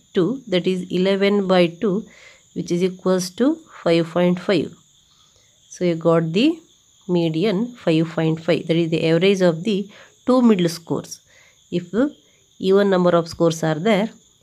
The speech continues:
average of two middle scores becomes the median, that is n by two score plus n by two plus one score divided by two. Here there are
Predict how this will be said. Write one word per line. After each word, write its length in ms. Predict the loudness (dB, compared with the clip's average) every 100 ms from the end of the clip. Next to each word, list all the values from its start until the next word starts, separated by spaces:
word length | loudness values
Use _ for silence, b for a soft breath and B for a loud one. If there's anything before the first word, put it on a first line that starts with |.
| _
average 440 | -2 2 4 2 2
of 320 | 0 0 -2
two 140 | -2
middle 240 | -2 -2 -4
scores 280 | -4 -6 -4
becomes 400 | -4 -4 -4 -2
the 340 | -2 -2 -6 -4
median, 560 | 0 0 0 0 -2 -4
that 160 | -4 -4
is 120 | -2
n 180 | 0 2
by 200 | 2 0
two 220 | -2 -8
score 300 | -6 -2 -2
plus 340 | 0 -2 0
n 180 | -2 0
by 160 | 0 -2
two 360 | -2 -4 -4 -6 _ _ b b b
plus 300 | -4 -4 -4
one 240 | -4 -2 -4
score 260 | -2 -2
divided 600 | 0 0 0 0 0 -2
by 180 | 0 -2
two. 320 | -2 -4 -4 -8 b b b b b b b b -4
Here 180 | -2
there 320 | 0 0 2
are 60 | 0